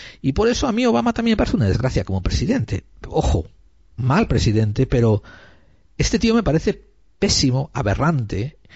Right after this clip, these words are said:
y que para colmo la gente no es capaz de ver esas cosas y no son quien, no quieren constatarlas, quieren seguir tapando la luna con el dedo y actuar en fe.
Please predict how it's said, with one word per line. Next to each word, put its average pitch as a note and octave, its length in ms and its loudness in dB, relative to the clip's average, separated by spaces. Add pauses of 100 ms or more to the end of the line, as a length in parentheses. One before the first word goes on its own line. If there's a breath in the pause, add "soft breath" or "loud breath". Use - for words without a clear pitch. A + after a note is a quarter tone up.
(160 loud breath)
y C3 100 -2
que E3 120 0
para F3+ 180 2
colmo C4+ 300 2
la A3+ 80 2
gente C3+ 560 -2 (300)
no D#3 340 -2
es - 240 0
capaz F#2+ 880 -2 (480 soft breath)
de A2 160 0
ver G#3+ 160 2
esas - 300 -2
cosas - 580 -8
y C3 100 -4
no C4+ 140 -6
son E3 180 -6
quien, G2 200 -4
no B2+ 80 0
quieren G2 200 -2
constatarlas, - 440 -4
quieren B3 160 0
seguir B3 180 0
tapando A3+ 300 -4
la A3 80 4
luna A#3+ 180 0
con F#3+ 160 -4
el A#2 80 0
dedo F#2 240 -2
y B2 80 0
actuar F3+ 300 0
en D3+ 180 2
fe. - 380 -4